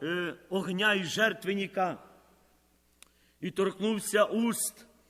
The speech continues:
Ісаї, то було таке слово, що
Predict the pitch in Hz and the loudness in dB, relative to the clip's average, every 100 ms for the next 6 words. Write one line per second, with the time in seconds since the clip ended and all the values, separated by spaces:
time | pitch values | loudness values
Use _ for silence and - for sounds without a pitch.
0 | _ _ 220 208 - 202 214 208 196 160 | _ _ -2 -2 0 2 2 2 0 -4
1 | - - - _ _ _ _ _ _ _ | -8 -20 -20 _ _ _ _ _ _ _
2 | _ _ _ _ _ _ - 131 139 175 | _ _ _ _ _ _ -12 -6 0 0
3 | 185 196 208 - 220 202 160 131 104 - | 0 -2 -2 0 0 2 2 -2 -8 -16
4 | - _ - - - 180 175 139 | -20 _ -18 -12 -4 -2 -2 -4